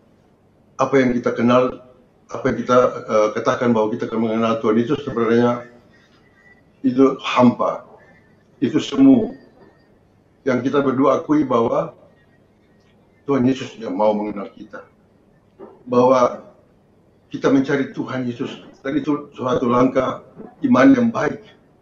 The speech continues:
untuk, eh, mencari Tuhan Yesus. Tetapi saya mengatakan kepada Ibu Mas Nita, oleh,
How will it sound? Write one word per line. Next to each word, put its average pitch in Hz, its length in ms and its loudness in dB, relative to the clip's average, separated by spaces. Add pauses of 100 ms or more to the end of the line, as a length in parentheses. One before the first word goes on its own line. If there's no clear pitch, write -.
(140)
untuk, - 400 -6
eh, 101 260 -2 (300)
mencari 107 400 -2
Tuhan 104 240 -4
Yesus. - 480 -8 (640)
Tetapi - 240 0
saya 185 240 2
mengatakan 160 480 2
kepada 131 320 0
Ibu 123 480 -2 (160)
Mas 110 160 -6
Nita, 170 480 0 (320)
oleh, 139 320 4